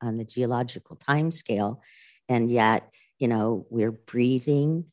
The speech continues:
it without our control. And so there's this flow with the universe where, you know, our bodies shiver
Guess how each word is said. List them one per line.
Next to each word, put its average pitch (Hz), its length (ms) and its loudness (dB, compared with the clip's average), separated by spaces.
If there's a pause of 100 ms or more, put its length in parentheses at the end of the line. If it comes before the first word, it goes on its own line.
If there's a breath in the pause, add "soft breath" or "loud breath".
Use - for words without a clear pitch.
(100)
it 117 120 -2
without 113 360 2
our 110 100 0
control. 117 840 -2
And 107 160 -6
so 107 200 -8
there's 110 220 -6
this 90 200 -10
flow 117 380 0
with 127 180 -4
the 113 80 -6
universe 117 760 -4
where, 110 320 -2 (440 loud breath)
you 127 80 0
know, 113 160 2
our 113 160 2
bodies 117 440 4
shiver 135 580 0